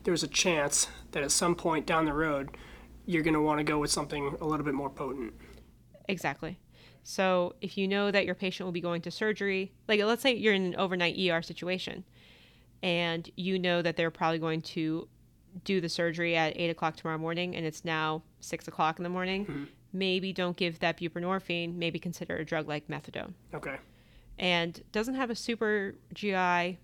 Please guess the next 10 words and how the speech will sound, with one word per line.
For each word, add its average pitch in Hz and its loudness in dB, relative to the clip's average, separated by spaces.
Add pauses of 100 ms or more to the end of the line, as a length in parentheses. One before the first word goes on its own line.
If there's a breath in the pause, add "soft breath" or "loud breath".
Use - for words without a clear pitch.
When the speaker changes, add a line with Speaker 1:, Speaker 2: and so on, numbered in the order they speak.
(140)
Speaker 2:
type 185 -2
effect, 180 0
so - -6
you're 170 -4 (160)
not 175 -2 (140)
as 175 0
worried 175 0
about 165 0 (100)
nausea, 165 -4
regurg, 165 -4